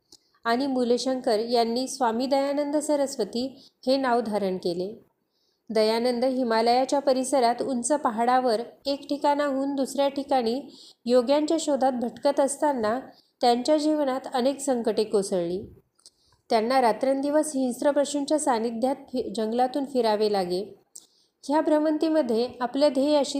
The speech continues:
ते किती एकनिष्ठ आहेत ह्याचीही परीक्षा झाली. काही दिवस दयानंद ओखी मो-, मठाचे मठाधिपती असलेल्या महंतांच्या जवळ होते,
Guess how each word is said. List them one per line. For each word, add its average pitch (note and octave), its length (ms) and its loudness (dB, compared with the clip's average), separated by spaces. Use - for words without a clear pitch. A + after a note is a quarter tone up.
ते D4+ 60 0
किती D4 280 -4
एकनिष्ठ C#4+ 560 -2
आहेत A3+ 320 0
ह्याचीही C4+ 440 0
परीक्षा A#3 480 0
झाली. F#3+ 400 -4
काही A3+ 240 0
दिवस A#3 380 -2
दयानंद A#3 500 0
ओखी A#3 680 -2
मो-, A#3+ 260 0
मठाचे A3+ 500 -4
मठाधिपती C4+ 760 -2
असलेल्या B3 580 0
महंतांच्या D4 640 2
जवळ C4 320 0
होते, A#3+ 540 -6